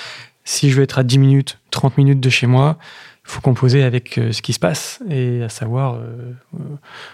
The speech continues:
y a, enfin, il y a moins de chances, il y a, il y a moins un marché, <laughs> je sais pas quoi, de l'association.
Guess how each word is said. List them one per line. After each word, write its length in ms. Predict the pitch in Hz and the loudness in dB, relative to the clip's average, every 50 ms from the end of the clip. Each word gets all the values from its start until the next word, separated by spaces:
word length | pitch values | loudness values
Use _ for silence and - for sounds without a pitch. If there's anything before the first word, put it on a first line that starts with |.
| _ _ _ | _ _ _
y 80 | - 175 | -12 -12
a, 40 | 160 | -10
enfin, 160 | - - 123 | -2 0 0
il 40 | 107 | 0
y 20 | |
a 20 | 104 | 2
moins 160 | 110 120 127 | 2 2 2
de 60 | 123 | 2
chances, 240 | - 147 143 - - | 0 -4 -6 -6 -10
il 80 | - 139 | -10 -8
y 40 | 135 | -10
a, 40 | 131 | -6
il 80 | 131 | -4
y 40 | 127 | 0
a 20 | 117 | 0
moins 240 | 123 131 143 139 123 | 2 2 2 0 0
un 40 | |
marché, 420 | 120 120 131 - - - - 165 - 180 - - | 0 -2 -2 -2 -2 -4 -4 -6 -8 -8 -10 -12
<laughs> 140 | - - 294 | -14 -12 -10
je 40 | 185 | -10
sais 300 | - - - - - - | -10 -10 -14 -20 -16 -12
pas 80 | - 160 | -10 -8
quoi, 140 | - 165 | -6 -4
de 40 | 147 | -2
l'association. 540 | 135 131 - 139 127 135 127 - - 147 147 | -2 0 0 -2 0 0 -2 -2 -2 -4 -4